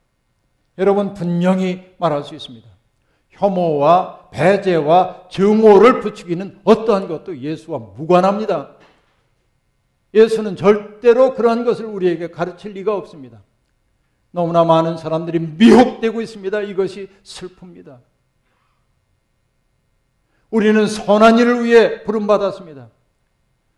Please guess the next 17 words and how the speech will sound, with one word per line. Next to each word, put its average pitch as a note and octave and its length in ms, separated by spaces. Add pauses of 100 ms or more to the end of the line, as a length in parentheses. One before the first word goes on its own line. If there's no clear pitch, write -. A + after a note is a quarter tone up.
(160)
선한 E3+ 380
일은 E3+ 220
세상 E3+ 360
아름답게 E3 520
만들고 E3+ 480
따뜻하게 F3+ 560
만들고 F#3 500
유쾌하게 G#3 640
만드는 A3 400
것이라 F#3+ 580
말했습니다. E3 720
성도들은 F3 640
바로 D3 220
이런 C3 280
일을 B2+ 160
해야 A#2 160
합니다. A#2 280